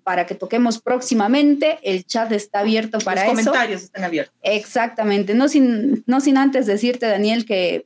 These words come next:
Speaker 1: ha sido un, realmente un placer poder conversar contigo. Ha sido muy revelador, muy inspirador. Hemos podido aclarar varias dudas también, eh, sobre el tema. Y,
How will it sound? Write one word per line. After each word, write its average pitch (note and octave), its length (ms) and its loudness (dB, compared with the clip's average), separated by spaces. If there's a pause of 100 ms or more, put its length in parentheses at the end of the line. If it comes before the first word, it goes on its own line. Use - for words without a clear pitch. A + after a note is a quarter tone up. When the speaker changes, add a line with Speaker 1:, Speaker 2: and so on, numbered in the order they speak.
Speaker 1:
ha G#3+ 100 -4
sido A#3+ 200 0
un, A3+ 120 0
realmente A3 420 0
un A3+ 120 2
placer G#3 420 -2 (140)
poder G3+ 300 0
conversar G3 520 -2
contigo. A3 680 -2 (260)
Ha G3 120 -4
sido G#3 340 2
muy A3+ 260 2
revelador, G#3 580 2
muy A3+ 140 2
inspirador. G#3+ 640 2
Hemos G#3 280 -2
podido G#3+ 320 2
aclarar F#3+ 600 -2
varias G3 480 0
dudas A#3 400 0
también, B3 640 0 (340)
eh, F3+ 220 0
sobre F3 320 -2
el E3+ 120 -4
tema. C4 540 0 (380)
Y, A3 500 2